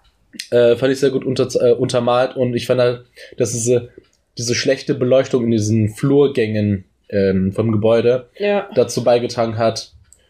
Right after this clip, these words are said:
Speaker 1: durchaus auch ein bisschen in die Welt von Daredevil eintauchen zu können.
Speaker 2: Jetzt verstehe ich auch, warum Daredevil mit dieser Kette die Beleuchtung kaputt gemacht hat.
Speaker 1: Ja, weil er blind
Speaker 2: Ich
Speaker 1: ist.
Speaker 2: dachte die ganze Zeit so, „Bist du dumm? Warum machst du das Licht aus?“ Aber jetzt macht es, also warum wendest du extra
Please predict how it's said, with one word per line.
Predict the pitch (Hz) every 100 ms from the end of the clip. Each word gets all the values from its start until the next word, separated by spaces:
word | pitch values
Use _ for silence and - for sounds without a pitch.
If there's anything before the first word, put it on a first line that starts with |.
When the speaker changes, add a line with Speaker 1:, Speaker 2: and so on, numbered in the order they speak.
| _
Speaker 1:
durchaus | - 127 123 127 117 -
auch | 120 117
ein |
bisschen | 139 135 131
in | 123
die | 110 101
Welt | 110 113
von | - 110 101
Daredevil | 95 98 95 92
eintauchen | 90 95 - 92 95
zu | -
können. | - 269
Speaker 2:
Jetzt | -
verstehe | 339 330 320
ich | 320
auch, | 262 269 247
warum | 226 240 240
Daredevil | 226 226 233 233
mit | 226 220
dieser | 220 208
Kette | 202 247 240 233 214 208
die | 202 202
Beleuchtung | 202 240 - 214
kaputt | 196 226 -
gemacht | 196 190 -
hat. | 151
Speaker 1:
Ja, | 110 90 _ _ _
weil | - 101
er |
blind | 107 123
Speaker 2:
Ich | 120
Speaker 1:
ist. |
Speaker 2:
dachte | 285 302 285
die |
ganze | 262 277 277
Zeit | 247
so, | 226
„Bist | 214 -
du |
dumm? | 190 - 208 302
Warum | 262 220
machst | 220 220
du |
das | 196 202
Licht | 269 - -
aus?“ | 233 180
Aber | 196 202
jetzt | 208 220
macht | 214 -
es, | 208
also | 202 196 180
warum | 214 269 262 240 -
wendest | 208 226 277 -
du | 214
extra | - - - 262